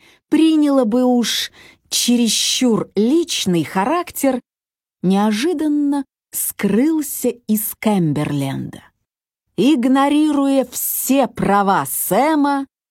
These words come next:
последнего мстителя из рода Фолуэллов. Через год после этого Сэм Фолуэлл узнал, что его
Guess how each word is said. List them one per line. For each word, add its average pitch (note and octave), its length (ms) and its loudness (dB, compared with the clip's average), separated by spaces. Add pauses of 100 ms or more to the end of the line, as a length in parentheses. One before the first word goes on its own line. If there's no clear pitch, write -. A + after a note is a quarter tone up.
(300)
последнего D#3+ 960 -2
мстителя F#3 1000 -2 (300)
из D3 260 -2
рода D#3 640 -2 (260)
Фолуэллов. C#3+ 920 -4 (1900)
Через D3 420 -4
год G#3 400 -2
после D3 420 -6
этого A3 680 -2 (680)
Сэм C#4 680 0
Фолуэлл C4 1000 0 (520)
узнал, B3 720 2
что - 360 -4
его G#3+ 560 2